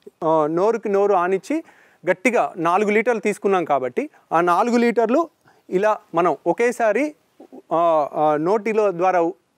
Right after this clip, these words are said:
ఊదినప్పుడు ముక్కులోంచి రావడానికి దారి లేదు. ఈ బుగ్గలు ఉబ్బి మనకి ఛాతీ నిండా గాలి ఫోర్ లీటర్స్ వెళ్తుంది. అట్లా థర్టీ టైమ్స్ ఇలా చేసిన తర్వాత రెండు బ్రీతింగ్స్ ఇవ్వాలండి.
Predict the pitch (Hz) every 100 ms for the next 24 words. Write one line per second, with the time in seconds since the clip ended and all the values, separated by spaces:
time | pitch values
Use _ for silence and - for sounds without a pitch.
0 | - 196 220 214 151 180 220 - 220 202
1 | 254 254 226 214 208 214 214 180 180 196
2 | 180 139 160 196 - _ - 185 180 185
3 | 254 233 202 180 277 359 _ _ _ _
4 | 190 220 233 190 202 196 262 226 214 226
5 | 269 226 233 214 175 190 214 147 - 208
6 | 208 202 214 220 170 127 107 - _ _
7 | _ 175 180 262 349 - - _ _ _
8 | 170 170 240 220 214 240 254 262 247 -
9 | - 190 185 208 214 220 180 165 190 190
10 | 320 - - _ 151 214 247 190 208 233
11 | 208 151 123 110 110 113